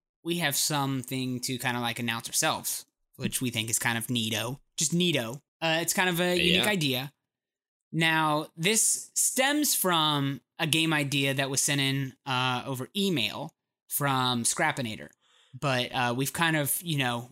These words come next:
Speaker 1: one-upped it a little bit. We've reworked it. We threw it. We alchemy turned it into something that we would, uh, we would like to see happen. All right.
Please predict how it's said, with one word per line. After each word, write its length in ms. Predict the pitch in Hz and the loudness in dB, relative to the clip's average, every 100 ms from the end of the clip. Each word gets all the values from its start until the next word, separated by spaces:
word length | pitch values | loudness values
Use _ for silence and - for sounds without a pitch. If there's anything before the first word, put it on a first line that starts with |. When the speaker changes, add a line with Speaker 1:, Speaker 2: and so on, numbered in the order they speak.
| _ | _
Speaker 1:
one-upped 480 | 165 160 160 160 180 | -2 0 2 0 0
it 80 | 165 | 0
a 40 | |
little 220 | 165 165 | 2 2
bit. 240 | 143 156 156 | 2 0 0
We've 160 | 151 | -4
reworked 540 | 135 151 143 156 - 160 | -2 -2 0 -2 0 -2
it. 180 | 147 | -2
We 80 | 160 | -4
threw 320 | - - 156 | -6 -2 -2
it. 80 | 151 | 0
We 140 | 151 143 | -2 0
alchemy 480 | 143 151 147 151 147 | 0 0 0 -2 -2
turned 260 | 156 147 | -2 -2
it 80 | 143 | -2
into 200 | 143 139 | -2 0
something 360 | - 143 139 139 | -2 -2 -2 -2
that 280 | 127 135 131 143 | -2 -4 -6 -6
we 140 | 160 175 | -2 0
would, 240 | 170 170 | 0 0
uh, 640 | 175 185 190 190 190 170 - _ _ _ _ _ - | 0 2 2 2 0 -2 -8 _ _ _ _ _ -6
we 100 | 208 | -2
would 180 | 233 233 | 0 0
like 200 | 240 247 | 0 0
to 60 | |
see 180 | - 233 | 0 2
happen. 480 | 208 220 - - 117 _ _ - | 2 0 0 -8 -10 _ _ -6
All 60 | 123 | -2
right. 240 | 127 123 | 0 -2